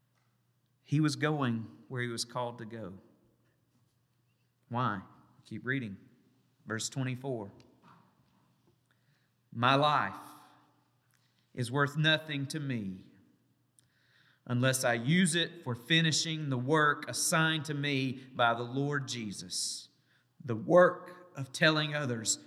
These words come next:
the good news about the wonderful grace of God." Keep reading, verse twenty-five. "And now I know that none of you to whom I have preached the kingdom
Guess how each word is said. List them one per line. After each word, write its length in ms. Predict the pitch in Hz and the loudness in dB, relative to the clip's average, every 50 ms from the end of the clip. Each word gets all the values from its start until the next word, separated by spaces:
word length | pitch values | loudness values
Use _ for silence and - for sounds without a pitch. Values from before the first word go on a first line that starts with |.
| - - | -12 -6
the 100 | - 131 | -6 -6
good 320 | 113 107 143 165 175 165 | -2 2 2 2 4 4
news 520 | 170 175 170 151 131 117 107 107 - - - - - - | 2 2 2 4 2 2 0 -2 -4 -6 -6 -10 -6 -2
about 320 | - 127 120 127 123 123 | 0 2 4 2 2 2
the 60 | - 131 | 0 -4
wonderful 680 | 131 135 160 170 180 185 180 175 - 180 180 170 160 | -2 0 0 2 2 2 0 -2 -4 -4 -6 -4 -4
grace 580 | 139 147 165 160 151 151 147 135 135 - - | -2 2 4 4 4 4 4 2 0 0 -2
of 720 | - - 147 139 135 131 127 127 120 - - - - 214 208 | -2 -2 0 0 0 0 0 -2 -6 -10 -14 -16 -14 -8 -4
God." 320 | 131 120 110 92 - - - - - - _ - - - _ _ _ _ _ _ _ _ _ _ | -2 -2 -2 -2 -6 -10 -18 -20 -20 -20 _ -20 -20 -20 _ _ _ _ _ _ _ _ _ _
Keep 220 | - 131 123 123 | -10 -8 -4 2
reading, 320 | 160 185 190 185 180 151 - | 4 4 4 4 2 -2 -4
verse 220 | 120 135 - - | -8 -8 -10 -8
twenty-five. 540 | - 160 156 165 160 160 175 165 147 139 127 - - - - - - _ _ _ _ _ _ _ _ _ _ _ _ _ _ _ _ _ | -8 -8 -8 -8 -4 0 0 2 2 0 -4 -10 -16 -20 -20 -20 -20 _ _ _ _ _ _ _ _ _ _ _ _ _ _ _ _ _
"And 180 | - 127 120 127 | -2 -2 0 4
now 220 | 139 160 185 202 | 6 8 8 10
I 160 | 208 202 208 208 | 8 8 6 4
know 340 | 185 180 165 143 120 117 117 - - - - - _ _ _ _ _ _ _ _ _ _ _ _ _ _ _ _ _ _ - | 2 2 2 0 -2 -4 -8 -14 -18 -20 -20 -20 _ _ _ _ _ _ _ _ _ _ _ _ _ _ _ _ _ _ 0
that 180 | 135 135 - | 0 2 4
none 260 | 156 151 165 190 214 247 | 6 6 8 8 8 6
of 160 | 247 190 170 | 4 4 2
you 460 | 202 214 196 175 156 139 123 113 104 - - - - - - - - - - - - _ _ | 2 2 4 4 4 4 4 0 -4 -8 -12 -16 -16 -16 -16 -16 -18 -20 -20 -20 -20 _ _
to 140 | - 185 175 | 2 6 6
whom 240 | 160 185 180 175 165 | 8 8 6 6 4
I 200 | 160 175 190 190 | 4 4 4 4
have 240 | 202 220 202 208 - | 2 0 -2 -4 -6
preached 420 | - 220 220 220 214 - - - | -8 -6 -4 -4 -4 -6 -6 -4
the 80 | 175 165 | -4 -6
kingdom 600 | 165 - 202 208 202 190 160 131 113 104 98 | -4 -2 -2 -2 0 0 -2 -2 -2 -4 -6